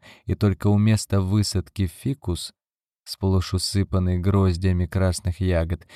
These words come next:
шевелился, как живой, из-за сонма маленьких птичек, наполнявших его крону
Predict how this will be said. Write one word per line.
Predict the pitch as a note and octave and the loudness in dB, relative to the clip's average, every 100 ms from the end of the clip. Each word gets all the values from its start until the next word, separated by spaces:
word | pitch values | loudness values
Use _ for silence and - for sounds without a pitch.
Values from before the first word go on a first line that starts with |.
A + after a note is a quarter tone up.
| - _ | -20 _
шевелился, | - A2+ G#2+ A2 C#3 D3 - A#2 | -2 2 4 4 2 -2 -6 -8
как | A2+ G2+ | -4 -2
живой, | F#2+ A2 A2 C#3 C#3 | 0 0 2 2 0
из-за | - G#2 F2 F#2 | -2 -4 -2 -2
сонма | - - A#2 A#2+ A2 | 0 0 0 0 0
маленьких | G#2 G2 G2+ F#2+ F#2 G2 - | 0 2 0 0 -4 -8 -10
птичек, | - - C3 A#2+ - - | -18 -10 -8 -6 -8 -6
наполнявших | E2+ E2 E2+ E2+ F#2 F2 F2 - | -6 -2 -2 0 -2 -2 -6 -4
его | F#2 E2+ | -4 -2
крону | - G#2+ B2+ B2+ | -2 0 2 0